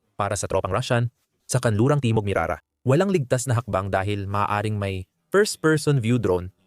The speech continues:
sa likod ng bawat puno. Kapag nadiskubre ng drone ang sundalo, ang kuha ng video, kapag naipadala pabalik sa operator nito, ay ibabahagi sa lahat ng iba pang piloto ng drone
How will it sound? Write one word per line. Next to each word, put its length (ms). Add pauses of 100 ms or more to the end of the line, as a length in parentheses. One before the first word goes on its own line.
(180)
sa 160
likod 240
ng 160
bawat 240
puno. 320 (720)
Kapag 320
nadiskubre 640
ng 160
drone 320
ang 80
sundalo, 600 (200)
ang 80
kuha 160
ng 160
video, 240 (320)
kapag 240
naipadala 320
pabalik 320
sa 80
operator 320
nito, 160 (320)
ay 80
ibabahagi 480
sa 120
lahat 200
ng 80
iba 80
pang 160
piloto 240
ng 80
drone 240